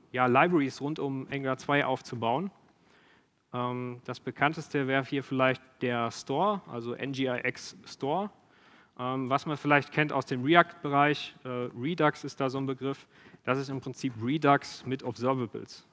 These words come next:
Also auch sehr mächtige Geschichte, ist auch, glaube ich, einen eigenen Talk wert.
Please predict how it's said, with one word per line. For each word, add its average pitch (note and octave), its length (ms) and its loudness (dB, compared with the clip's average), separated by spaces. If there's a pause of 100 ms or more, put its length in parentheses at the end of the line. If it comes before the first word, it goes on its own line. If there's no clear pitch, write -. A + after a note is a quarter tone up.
Also A2+ 300 -10
auch B2 240 -4 (180)
sehr B2+ 280 0
mächtige C3+ 400 -4
Geschichte, E3 560 -4 (340)
ist C#3 160 -4
auch, C3+ 140 -2
glaube C3+ 200 -2
ich, A#2+ 80 -10
einen - 100 -12
eigenen B2+ 420 -2
Talk C#3 400 -2
wert. C#3+ 320 2